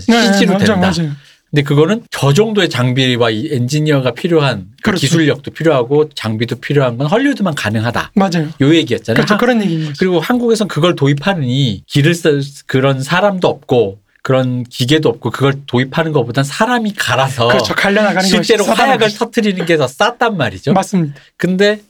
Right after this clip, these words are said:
Speaker 2: 걔-, 이게 더 기술이 더 발전하면서 더 싸지고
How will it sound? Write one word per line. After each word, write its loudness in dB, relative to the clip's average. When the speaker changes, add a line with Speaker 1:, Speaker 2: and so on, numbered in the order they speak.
Speaker 2:
걔-, 0
이게 -2
더 0
기술이 0
더 -8
발전하면서 -2
더 2
싸지고 0